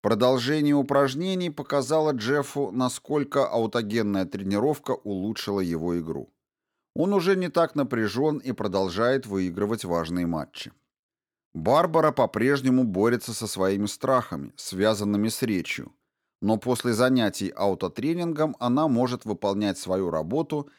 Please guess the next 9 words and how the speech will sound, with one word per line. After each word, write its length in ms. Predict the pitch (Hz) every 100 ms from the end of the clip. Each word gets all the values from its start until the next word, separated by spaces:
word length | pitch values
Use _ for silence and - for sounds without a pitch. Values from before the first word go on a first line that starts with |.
| _ _
не 260 | 98 147 175
страдая 600 | - 127 107 120 139 139
от 240 | 107 -
потеющих 640 | 107 104 110 104 - 85 95
ладоней 580 | 87 80 110 160 151 139
и 160 | 113
других 520 | 92 90 78 98 110
признаков 640 | - 82 78 90 - 85 -
нервозности. 840 | 101 95 87 87 71 - - -